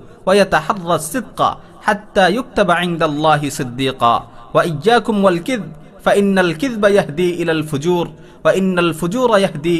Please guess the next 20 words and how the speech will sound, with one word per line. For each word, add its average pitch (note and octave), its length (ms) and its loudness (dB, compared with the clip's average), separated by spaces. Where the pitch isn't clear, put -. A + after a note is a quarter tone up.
ইলান D3+ 200 0
নার। C#3 340 2
ওয়া - 480 -4
মা F#3 160 4
ইয়াজালুর F#3+ 600 2
রাজুল G#3+ 360 0
ইয়াকযিবু G#3 560 -2
ওয়া G3+ 100 4
ইয়াতাহাররাল F#3 720 0
কাযিব A#3 380 0
হাত্তা G3+ 440 0
ইউক্তাবা F#3+ 540 0
ইনদাল্লাহি D#3 680 0
কাযযাবা। A2+ 760 0
সত্য G#3 360 -2
আঁকড়ে G#3 320 2
ধরা C#3 400 0
তোমাদের G3+ 320 2
একান্ত A3+ 460 -2
কর্তব্য, G2+ 580 -6